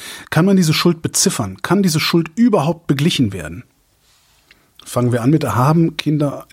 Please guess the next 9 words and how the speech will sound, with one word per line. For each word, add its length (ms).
diese 160
Schuld 320
überhaupt? 640
Bin 100
ich 160
meinen 220
Eltern 380
irgendetwas 500
schuldig? 420